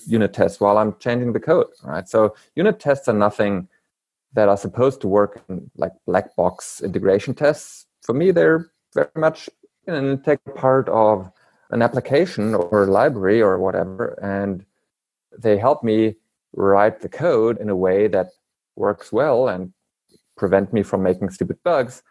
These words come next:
but they in no way guarantee that they actually, um, that my code works together with other parts of a system.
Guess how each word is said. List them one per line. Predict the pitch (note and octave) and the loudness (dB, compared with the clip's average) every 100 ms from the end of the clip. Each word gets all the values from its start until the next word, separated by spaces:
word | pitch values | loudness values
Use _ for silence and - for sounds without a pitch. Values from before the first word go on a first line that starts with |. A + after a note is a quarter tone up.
| _ - | _ -4
but | A2+ - | -2 0
they | G#2+ | 0
in | G#2+ | 0
no | C3 D#3 | 0 0
way | A#2 C#3 C3+ | 0 0 0
guarantee | G#2+ G#2 G2+ - A#2+ G#2+ F#2+ _ _ - | 0 0 -4 -6 -4 -2 -4 _ _ -10
that | A2+ G2+ - | 0 0 2
they | G2 | 2
actually, | F#2+ F#3+ - F#2 F2+ F2+ - _ _ _ _ _ _ - | 2 0 -4 -2 -2 -4 -8 _ _ _ _ _ _ -8
um, | F#2+ F2+ F#2 | -2 -2 0
that | F#2+ G2+ | 0 0
my | F#2+ | 0
code | G#2 G2 | 2 2
works | F#2 G2+ F2+ - - - _ _ _ - | 4 2 0 -12 -20 -20 _ _ _ -12
together | F#2 G2+ F#2+ G2 | 0 2 4 2
with | F#2 F2 | 2 0
other | - F#2+ - | 0 -2 -2
parts | - F2 - | -4 -4 -4
of | - | -12
a | |
system. | - G2 - - | -12 -14 -16 -20